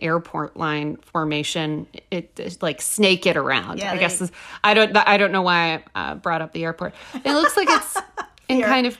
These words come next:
Speaker 1: piece-, yeah, and it's in pieces at this point. It's actually pretty skinny. Um,
Speaker 2: Mm-hmm.
Speaker 1: it might be more like spaghetti.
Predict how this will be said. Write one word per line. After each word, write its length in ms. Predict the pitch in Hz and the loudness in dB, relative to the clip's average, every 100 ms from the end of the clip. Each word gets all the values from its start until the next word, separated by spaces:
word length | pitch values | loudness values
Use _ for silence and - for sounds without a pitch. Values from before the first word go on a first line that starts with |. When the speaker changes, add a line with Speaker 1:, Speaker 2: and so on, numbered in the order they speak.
| - | -12
Speaker 1:
piece-, 360 | - 233 214 214 | -6 -4 -4 0
yeah, 220 | 180 160 | 2 4
and 300 | 190 220 214 - | 2 0 -2 -4
it's 320 | 220 226 - | -2 -2 -2
in 140 | 247 240 | -4 -4
pieces 580 | - 247 240 202 180 175 | -4 -4 -2 -2 0 -2
at 160 | - | -2
this 200 | 175 170 | -6 -6
point. 480 | - - 180 175 - - - - _ | -8 -2 0 0 -2 -12 -20 -20 _
It's 120 | - - - | -20 -12 0
actually 360 | 285 - 494 415 | 2 4 2 2
pretty 300 | - 302 247 | 2 -2 -2
skinny. 720 | - - 220 196 123 117 - - | -6 -2 -2 -2 -6 -10 -14 -4
Um, 80 | 202 | 0
Speaker 2:
Mm-hmm. 1400 | 202 196 190 190 190 190 _ _ _ _ _ _ _ - | 2 2 2 0 -4 -8 _ _ _ _ _ _ _ -6
Speaker 1:
it 60 | 220 | 0
might 200 | 208 208 | 0 0
be 100 | 226 | 0
more 220 | 202 185 | 2 2
like 200 | 180 170 | 0 -2
spaghetti. 880 | - - 175 175 165 151 151 151 | -8 -8 -4 -2 0 -2 -4 -6